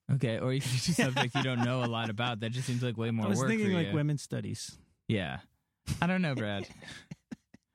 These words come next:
Speaker 1: <laughs> Out of all the people I, I know to be potential women's studies teachers, don't take this the wrong way. I'm not sure you would be at the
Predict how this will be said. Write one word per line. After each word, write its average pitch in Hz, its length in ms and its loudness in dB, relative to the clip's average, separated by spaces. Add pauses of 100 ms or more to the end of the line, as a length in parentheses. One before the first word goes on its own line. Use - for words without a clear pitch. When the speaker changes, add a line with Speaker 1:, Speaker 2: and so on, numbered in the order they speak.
(140)
Speaker 1:
<laughs> - 0 - (720)
Out 147 80 4
of 143 100 2
all 143 160 2
the 185 120 0
people 180 300 2
I, 170 680 2
I 190 300 2
know 143 500 2 (180)
to 143 80 2
be 131 120 2
potential 131 460 2
women's 120 320 2
studies 120 580 -2 (500)
teachers, 143 320 0
don't 131 200 2
take 127 160 0
this 127 100 2
the 123 100 0
wrong 110 240 2
way. 117 180 0
I'm 117 180 -2
not 120 260 0
sure 120 180 0
you 113 340 2
would 113 120 0
be 113 140 0
at 107 80 -2
the 139 360 2